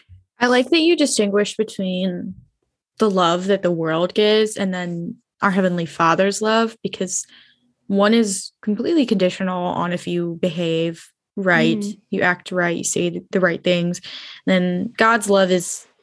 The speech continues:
Speaker 1: knows no bounds, has no bounds. It's unfettered by anything, anything you could do, right? And I think it's really important to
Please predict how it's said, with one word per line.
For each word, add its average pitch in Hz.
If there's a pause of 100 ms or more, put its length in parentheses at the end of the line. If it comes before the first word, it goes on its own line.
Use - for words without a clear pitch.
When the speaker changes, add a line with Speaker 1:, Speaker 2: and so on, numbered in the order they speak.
(300)
Speaker 1:
knows 202
no 180
bounds, 160
has 202
no 175
bounds. 165
It's 165 (420)
unfettered 180
by 156
anything, 165
anything 196
you 180
could 165
do, 160
right? 165 (580)
And 240
I 240
think 254
it's 302
really 247
important 220 (120)
to 196